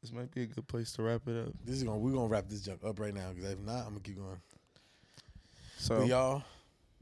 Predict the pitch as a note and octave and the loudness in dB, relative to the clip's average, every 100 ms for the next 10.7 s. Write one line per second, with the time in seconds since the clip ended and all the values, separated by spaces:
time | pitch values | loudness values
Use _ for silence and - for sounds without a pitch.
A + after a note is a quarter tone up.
0 | - _ _ _ _ _ _ _ A2 G2+ | -20 _ _ _ _ _ _ _ -8 -6
1 | G2+ G2+ G2 - _ _ - G#2 G#2+ G2+ | -8 -10 -16 -20 _ _ -4 0 0 0
2 | G2+ G#2+ G#2+ G#2+ A2+ A2 A#2+ _ _ _ | 0 2 2 2 0 -2 -8 _ _ _
3 | _ - A2 G2+ G2+ B2 A#2+ G#2+ G2+ G2 | _ -8 -4 -4 -2 0 2 0 -2 -6
4 | G2 - _ _ _ _ _ _ _ _ | -10 -14 _ _ _ _ _ _ _ _
5 | - - G#2+ - G#2 F#2 G2+ G2 F#2+ F#2+ | -8 -4 -4 -4 -4 -6 -8 -10 -8 -8
6 | F2+ G2 G2 F2+ F2 _ - - - F#2+ | -8 -10 -12 -12 -16 _ -16 -8 -2 0
7 | F#2+ - - _ _ _ _ _ - G#2 | 0 -6 -16 _ _ _ _ _ -20 -8
8 | G#2 B2+ C3+ C3 G#2+ - - _ B2 A#2 | -4 0 4 4 2 -6 -20 _ -4 2
9 | C3 B2 G2+ - - - A2 G#2 G2 G#2+ | 4 4 0 -8 -20 2 6 6 4 0
10 | G#2 C3+ D3+ - C3+ B2+ | -2 2 2 4 2 2